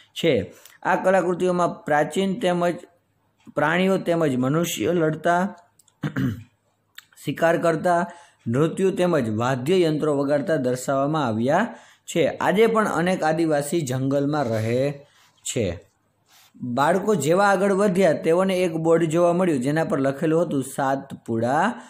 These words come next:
વાઘ આરક્ષિત વિસ્તાર.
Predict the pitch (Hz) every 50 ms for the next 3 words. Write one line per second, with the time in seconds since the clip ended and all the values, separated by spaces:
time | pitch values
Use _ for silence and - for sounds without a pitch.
0 | - - - _ _ - 101 107 127 147 160 175 180 156 190 208 - - 147 151
1 | 151 147 147 143 147 - - 139 117 - - 117 127 131 127 135 - - 117 110
2 | 101 92 87